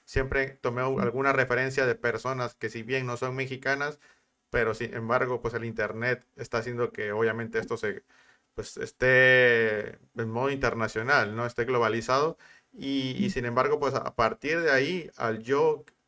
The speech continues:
Speaker 1: saber que me, me inspiré en personas que les gusta el juego y que realmente, pues, no saben ellos ni hasta qué cierto punto pudieron inspirar en mí a crear este canal,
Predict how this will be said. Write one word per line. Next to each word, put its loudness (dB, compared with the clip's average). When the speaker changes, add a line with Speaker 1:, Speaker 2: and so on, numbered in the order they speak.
Speaker 1:
saber 0
que 2
me, 0
me -4
inspiré 0
en -6
personas -2
que -4
les -4
gusta -4
el 0
juego 0
y -10
que 0
realmente, 2
pues, -4
no -4
saben 0
ellos 0
ni -2
hasta 0
qué 0
cierto 0
punto -4
pudieron 0
inspirar 0
en -4
mí -8
a -20
crear 4
este -2
canal, 0